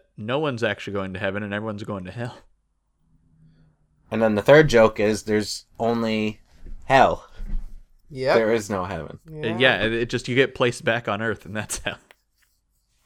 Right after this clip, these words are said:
Speaker 2: <laughs>
Speaker 1: Yeah.
Speaker 3: What a
Speaker 1: The
Speaker 3: punch
Speaker 1: s-,
Speaker 3: to
Speaker 1: the
Speaker 3: the
Speaker 1: circle
Speaker 3: gut.
Speaker 1: of life.
Speaker 2: What would you tell that kid if you were the Pope? So you imagine you have the view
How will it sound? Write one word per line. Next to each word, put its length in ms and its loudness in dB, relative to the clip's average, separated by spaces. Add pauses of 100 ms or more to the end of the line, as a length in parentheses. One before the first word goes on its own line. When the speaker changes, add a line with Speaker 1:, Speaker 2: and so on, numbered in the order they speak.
Speaker 2:
<laughs> 680 4 (1200)
Speaker 1:
Yeah. 260 -6 (560)
Speaker 3:
What 140 -6
a 60 0
Speaker 1:
The 100 -14
Speaker 3:
punch 160 -4
Speaker 1:
s-, 280 -4
Speaker 3:
to 100 -12
Speaker 1:
the 60 -8
Speaker 3:
the 40 0
Speaker 1:
circle 500 6
Speaker 3:
gut. 100 4
Speaker 1:
of 60 -8
life. 480 0 (1160)
Speaker 2:
What 180 8
would 160 8
you 120 6
tell 240 6
that 200 4
kid 200 -2
if 140 -4
you 140 0
were 140 6
the 80 2
Pope? 340 -2
So 100 -2
you 180 4
imagine 520 6
you 120 2
have 280 8
the 80 0
view 520 -2